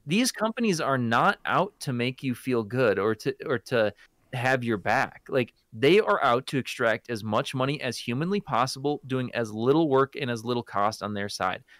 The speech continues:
That is the entire idea of their business. So, for whatever reason,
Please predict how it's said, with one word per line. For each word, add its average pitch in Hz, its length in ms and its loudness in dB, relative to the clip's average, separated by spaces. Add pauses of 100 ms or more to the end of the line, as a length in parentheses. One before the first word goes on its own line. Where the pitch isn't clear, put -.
(160)
That 120 220 2
is 120 120 0
the 123 220 -4
entire 123 600 0
idea 123 440 0
of 113 200 -6
their 110 120 2
business. 120 640 -4 (300)
So, 147 380 4 (640)
for 170 120 0
whatever 226 300 6
reason, 139 420 0